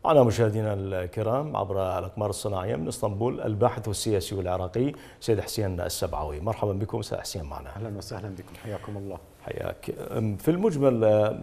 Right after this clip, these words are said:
Speaker 1: يعني كيف تقيم كلمة الرئيس الحالي برهم صالح في القمة العربية اليوم؟
Speaker 2: يعني أنا أعتقد أنه كلمة السيد برهم صالح هي لا تختلف عن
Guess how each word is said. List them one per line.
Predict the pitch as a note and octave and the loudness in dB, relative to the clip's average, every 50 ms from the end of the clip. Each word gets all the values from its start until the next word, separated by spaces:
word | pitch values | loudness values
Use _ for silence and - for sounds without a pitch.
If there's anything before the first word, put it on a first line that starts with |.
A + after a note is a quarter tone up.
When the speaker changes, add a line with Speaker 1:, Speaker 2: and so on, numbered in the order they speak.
| G#2 | -2
Speaker 1:
يعني | G#2 G#2+ G2 G2 G2+ G2+ G#2 G2+ G2+ G2+ G2 | -2 0 0 0 0 0 0 0 0 0 0
كيف | F#2+ - G2 - - - | 2 4 2 4 4 2
تقيم | G#2+ G2 G#2+ - - C3+ B2+ A2+ G#2 G2+ | -2 -2 -2 0 2 2 2 2 2 0
كلمة | G2 - A2+ G#2+ G2+ G2+ F#2 - G#2 | 0 0 0 0 2 0 0 -2 -2
الرئيس | F#2+ F#2+ G2 G2+ - - | 0 0 -2 -2 -2 -2
الحالي | G#2+ F2+ - - G#2+ G2+ G2 | -4 -2 0 0 0 0 0
برهم | F#2+ G#2+ G#2 F#2+ G2 F#2 | 0 0 0 0 -2 -4
صالح | F2 - - A#2 A2+ G#2+ G2+ - | -4 0 2 4 4 4 2 0
في | - - | -2 -2
القمة | G#2+ G2+ - - G#2 G2+ G2+ G2+ G2+ G2 G2+ G2+ - | -2 0 -2 -2 -2 0 0 0 0 0 0 -2 -2
العربية | F#2+ F#2 E2 F2 F2 E2+ D#2+ F2 E2 C#2 | -2 -2 -2 -2 -4 -6 -6 -6 -8 -8
اليوم؟ | - - - - - _ _ _ _ _ _ - - - - - - - - - - _ _ - | -8 -10 -16 -18 -20 _ _ _ _ _ _ -20 -20 -20 -20 -20 -20 -20 -20 -20 -20 _ _ -6
Speaker 2:
يعني | E3+ D#3+ F#3 G3 F#3+ | -6 -4 -2 -2 0
أنا | F#3+ F#3+ | 2 2
أعتقد | E3+ E3 - F3 - D3+ C3 | 2 2 2 2 2 2 2
أنه | B2+ C#3+ D3 C#3 | 4 6 6 6
كلمة | C3 - E3 D#3 C#3+ C3+ C3 | 8 8 6 6 6 6 2
السيد | B2+ - - D#3 C#3+ B2+ B2 | 0 2 4 6 6 8 8
برهم | C3+ C#3 A#2 A#2+ A2+ | 6 6 6 4 2
صالح | - - C#3+ C3 - - | 4 4 4 4 4 4
هي | C#3+ C3+ | 4 4
لا | B2+ C#3 | 4 4
تختلف | C#3 - A#2+ - - C3 A#2+ - - | 2 0 0 0 0 0 0 0 -2
عن | - C3+ B2+ B2 B2 | -2 -2 0 -2 -2